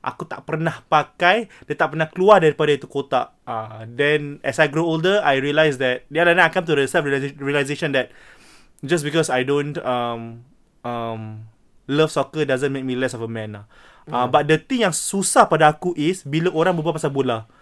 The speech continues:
Speaker 2: Ah,
Speaker 1: And
Speaker 2: yeah.
Speaker 1: aku jenis, aku, aku, aku, aku, aku kan perangai macam ini, macam cibai kan, macam, like, "Ah, ah, ah." Then after that,
Speaker 2: Yeah.
Speaker 1: they will, like, ask me, and after that, I'll get stuck. Macam, like, I, I always get, try to get out of these conversations.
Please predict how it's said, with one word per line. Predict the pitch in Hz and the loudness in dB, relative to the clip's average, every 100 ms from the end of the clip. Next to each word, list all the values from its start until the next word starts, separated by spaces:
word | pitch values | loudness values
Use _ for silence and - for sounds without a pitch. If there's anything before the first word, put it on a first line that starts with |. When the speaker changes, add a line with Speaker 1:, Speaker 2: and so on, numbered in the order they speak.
| _ - | _ 2
Speaker 2:
Ah, | 151 170 165 | 8 10 10
Speaker 1:
And | 139 - | 10 8
Speaker 2:
yeah. | 143 | 8
Speaker 1:
aku | 165 - 247 | 6 6 2
jenis, | 160 175 175 175 165 - _ _ | 4 4 4 0 -2 -10 _ _
aku, | - 147 - 220 | 2 2 4 6
aku, | 214 170 | 6 6
aku, | 160 | 4
aku, | 175 196 - | 0 -2 0
aku | - 180 | -2 0
kan | 196 | -2
perangai | 160 143 151 | 0 0 0
macam | 139 131 | -2 -2
ini, | 127 135 | -2 -2
macam | - 131 127 | -8 -10 -8
cibai | 139 131 123 | -4 0 2
kan, | 123 | 0
macam, | 123 | 0
like, | 123 - - - | -4 -4 -14 -4
"Ah, | - | 4
ah, | 302 311 | 6 8
ah." | 247 240 226 226 214 208 190 160 151 - _ _ _ - | 8 8 8 8 8 6 4 2 -2 -14 _ _ _ -2
Then | 185 | 0
after | 185 | 4
that, | 208 | 6
Speaker 2:
Yeah. | |
Speaker 1:
they | 170 | 6
will, | 165 | 6
like, | 160 151 | 4 6
ask | 165 180 | 6 4
me, | 208 196 | 2 0
and | |
after | 175 | 2
that, | 175 | 4
I'll | 151 | 4
get | 151 | 2
stuck. | 143 - - 139 - _ _ - | -6 0 4 4 0 _ _ -12
Macam, | 143 151 | -2 0
like, | 143 | 2
I, | 131 135 | 2 2
I | 135 | 2
always | 135 147 165 | 2 2 0
get, | 147 139 143 | 0 -2 -2
try | - 151 | 0 -2
to | 131 | -2
get | 147 | -4
out | - 135 | -2 -4
of | 127 | -4
these | 127 | -8
conversations. | 131 127 123 120 127 117 | -8 -6 -6 -4 -8 -8